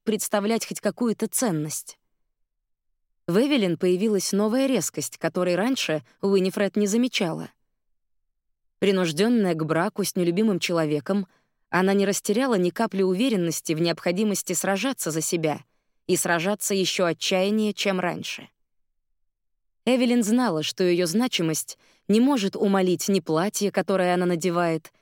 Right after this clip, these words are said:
ни фамилия, которую она носит. «Красный тебе к лицу», заметила Уинифред. «Спасибо. Ещё раз извини, что испортила ваш с Т-,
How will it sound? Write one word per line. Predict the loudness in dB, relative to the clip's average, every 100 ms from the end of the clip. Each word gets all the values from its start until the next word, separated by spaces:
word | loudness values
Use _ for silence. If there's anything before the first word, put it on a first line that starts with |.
| _ _ 0
ни | 0
фамилия, | 2 2 2 2 0 0
которую | -2 0 0 2 2
она | 2
носит. | 0 -2 -6 -12 -20 _ _ _ _ _ _ _ _ _ _ _ 0
«Красный | 2 2 2 0
тебе | 2 2 2
к | 2
лицу», | -2 -2 -2
заметила | 0 0 0 0 0
Уинифред. | 2 0 -2 -4 -4 -12 _ _ _ _ _ _ _
«Спасибо. | -8 -2 -2 0 -2 -2 -8 -12 _ _ _ _ _ _ 0
Ещё | 2 4 2
раз | 2 0
извини, | 2 2 2
что | 2 0
испортила | -2 -2 -2 0 0
ваш | 0 0 -2
с | -6
Т-, | -10